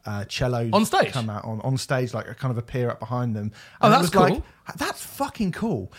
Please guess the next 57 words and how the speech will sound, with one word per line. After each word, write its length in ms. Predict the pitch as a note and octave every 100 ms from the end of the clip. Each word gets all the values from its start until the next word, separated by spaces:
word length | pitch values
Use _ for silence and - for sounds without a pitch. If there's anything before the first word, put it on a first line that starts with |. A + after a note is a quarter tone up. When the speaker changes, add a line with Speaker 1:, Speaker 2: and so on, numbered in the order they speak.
| - _
Speaker 1:
And, 400 | E3 F3 F3 D#3+ -
you 60 | E3
know, 120 | C#3+
like, 220 | C#3 C3+ -
it's 180 | E3+
so 540 | - - A3 G#3+ G3+ -
wicked 640 | C#3 E3 E3 - A2 - -
to 80 | A#2
see 200 | C#3 B2+
a 60 |
band 500 | A2 A#2+ A#2 A#2 A#2 - - _ -
who, 600 | C3 B2 A#2+ A#2+ A#2 A#2+
I 20 |
mean, 140 | D#3 G3
it's 80 | -
something 200 | F#4+ C4
we 100 | E3+
touched 300 | - - -
on 120 | D#3+
a 20 |
little 140 | D#3 C3+
bit 120 | C3
in 80 | C3+
the 60 |
interview 300 | D3 A2 A2+
with 80 | G#2+
Winston, 400 | B2 A2+ - A2
is 280 | A#2 A#2+ A2 - -
that 160 | - C3+
to 80 | D#3+
see 240 | - C4
a 40 | F#3
band, 480 | F#3 F3+ E3+ D#3 - _ _ _ _ _ _ _ _ _ _ _ _ -
uh, 360 | E5+ F5 F3
what 260 | F3 D4 C4
you 80 | A3+
were 60 |
saying 320 | F3+ G3+ D#3+ C#3+
the 80 |
other 120 | C#3+ C3+
week 160 | B2+
about 140 | - A#2
Architects, 460 | B2+ - - A2+
which 120 | D#3 F#3
I, 80 | F3
you 140 | G3
know, 180 | C3+ G#2+
for 160 | -
the 80 | E3
record, 340 | D3 - G#2+ G#2
I 160 | A#2
don't, 200 | B2+ A#2 - _
still 220 | - D3+ B2+
don't 180 | A2
agree 260 | - A2+ A2+
with 100 | G2+
it. 120 | G2